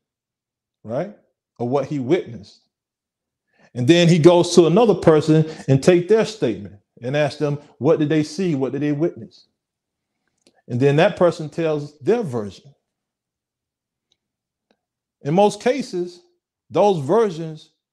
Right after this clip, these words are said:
would not be the same. There will be some differences in that version. But who, whose version is correct?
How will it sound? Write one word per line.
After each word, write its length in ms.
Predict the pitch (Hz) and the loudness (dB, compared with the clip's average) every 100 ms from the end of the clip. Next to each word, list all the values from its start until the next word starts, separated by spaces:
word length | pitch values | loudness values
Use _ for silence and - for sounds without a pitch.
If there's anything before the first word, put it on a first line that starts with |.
| _ _ _ _ _ _ _ _ _ _ _ _ _ _ - | _ _ _ _ _ _ _ _ _ _ _ _ _ _ -10
would 140 | 135 | -6
not 280 | 160 170 143 | -4 -4 -4
be 400 | 170 175 170 - | -4 -4 -8 -12
the 80 | 156 | -14
same. 640 | - 226 185 98 78 117 _ _ _ _ _ _ _ _ _ _ _ 110 | -8 -8 -8 -12 -18 -20 _ _ _ _ _ _ _ _ _ _ _ -4
There 160 | 147 | -2
will 120 | 165 | 0
be 180 | 143 165 | 0 -2
some 300 | 160 151 123 | -2 -6 0
differences 760 | 180 214 - - 110 95 - _ _ _ - | 0 0 -4 -14 -14 -14 -18 _ _ _ -8
in 160 | - 147 | -4 -2
that 140 | 143 | -2
version. 600 | 123 170 139 95 - 160 _ _ _ _ _ _ _ _ _ _ _ _ _ _ _ _ _ _ - | 0 0 0 -6 -20 -20 _ _ _ _ _ _ _ _ _ _ _ _ _ _ _ _ _ _ -2
But 380 | 131 139 - - | 2 2 -2 -4
who, 540 | - 233 226 208 170 _ _ | 2 4 2 0 -8 _ _
whose 300 | - 220 220 | -4 -2 -2
version 720 | 151 139 233 190 147 147 151 _ _ _ _ _ _ _ _ _ - | -4 0 0 0 -4 -12 -14 _ _ _ _ _ _ _ _ _ -10
is 220 | 156 156 | -10 -10
correct? 640 | - 196 220 - - _ | -6 -4 -2 -6 -10 _